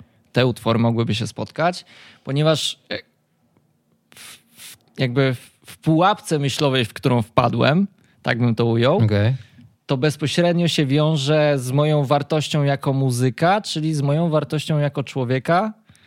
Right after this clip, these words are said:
Speaker 1: który postanowił zostać muzykiem.
Speaker 2: O Jezu, bardzo szybko to poszło tak daleko.
Speaker 1: I dlatego, e, dlatego zadziałało tak mocno.
Speaker 2: Okej.
Speaker 1: Jest takie, takie wiążące. E, i gdzieś tam,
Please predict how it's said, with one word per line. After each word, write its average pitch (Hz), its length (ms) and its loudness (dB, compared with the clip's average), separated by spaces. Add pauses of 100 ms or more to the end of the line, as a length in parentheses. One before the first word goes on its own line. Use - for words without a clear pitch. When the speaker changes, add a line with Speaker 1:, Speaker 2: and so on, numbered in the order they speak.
(280)
Speaker 1:
który 151 300 0
postanowił 147 580 -2
zostać 139 320 -2
muzykiem. 123 600 0
Speaker 2:
O 117 60 2
Jezu, 120 200 4
bardzo 120 300 2
szybko 123 320 0
to 117 120 0 (220)
poszło 113 300 -2
tak 117 140 0
daleko. 107 480 0 (240)
Speaker 1:
I 139 420 0
dlatego, 147 720 2
e, 151 140 -4 (560)
dlatego 139 480 0
zadziałało 131 440 2
tak - 160 -2
mocno. - 440 -2 (160)
Speaker 2:
Okej. 107 420 0
Speaker 1:
Jest 127 220 -4
takie, 131 380 2
takie 135 280 -2
wiążące. 131 680 0 (680)
E, 131 100 2 (680)
i 135 80 2
gdzieś 143 280 2
tam, 156 400 2